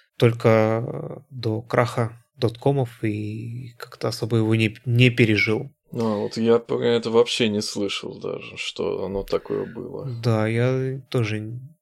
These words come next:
Speaker 1: а, тоже так, э, практически случайно про это узнал.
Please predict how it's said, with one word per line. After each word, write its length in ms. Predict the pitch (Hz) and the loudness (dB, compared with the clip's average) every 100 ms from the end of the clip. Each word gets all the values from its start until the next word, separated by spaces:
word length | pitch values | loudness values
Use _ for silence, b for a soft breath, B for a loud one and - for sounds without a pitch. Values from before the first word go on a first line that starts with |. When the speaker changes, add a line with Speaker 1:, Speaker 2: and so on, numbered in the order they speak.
| _ - - | _ -18 -2
Speaker 1:
а, 520 | 131 113 107 107 110 - | 2 4 4 2 0 2
тоже 260 | 131 113 107 | 6 6 4
так, 260 | 107 - - - - | 0 -4 -14 -20 -6
э, 800 | 117 107 104 101 101 120 131 135 143 | 0 2 2 0 -2 -6 -6 -8 -10
практически 360 | 120 - 117 - | -8 -6 -6 -2
случайно 460 | - 117 123 110 | -2 4 4 4
про 160 | 101 107 | 0 -2
это 140 | 101 | 0
узнал. 400 | 110 131 196 202 | 0 2 2 0